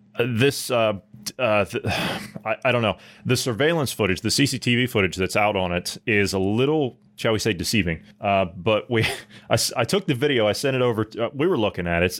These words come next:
and it looks like what it, h-, h-, okay, how do I say this? It looks like what it doesn't look like. And it doesn't look like the explosion actually comes from the R V itself. It looks like it actually comes from the middle of the street, but there's an explanation behind that. So I sent it over to Marty.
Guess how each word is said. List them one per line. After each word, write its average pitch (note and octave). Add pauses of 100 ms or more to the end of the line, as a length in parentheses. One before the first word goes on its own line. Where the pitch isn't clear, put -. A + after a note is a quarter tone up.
and G#2+
it G#2
looks C3
like F2 (200)
what A#2+
it, A#2+ (280)
h-, A2
h-, A2 (100)
okay, A2
how A2+
do B2
I G2+
say F#2+
this? E2
It B2+
looks C#3
like -
what C#3
it A2+
doesn't A2
look F#2+
like. -
And A2
it G#2
doesn't C#3+
look B2+
like G#2+
the A2
explosion A2+
actually F#2+
comes G#2
from F#2+
the F#2+
R G2+
V F2+
itself. -
It G2+
looks G2
like G2+
it F2+
actually F2+
comes F#2
from F2
the F2
middle F2
of D#2+
the D#2+
street, G2+
but G2+ (160)
there's G#2
an G#2
explanation G2+
behind A#2
that. B2+ (220)
So -
I A2
sent D3
it C#3+
over C#3
to A2
Marty. G2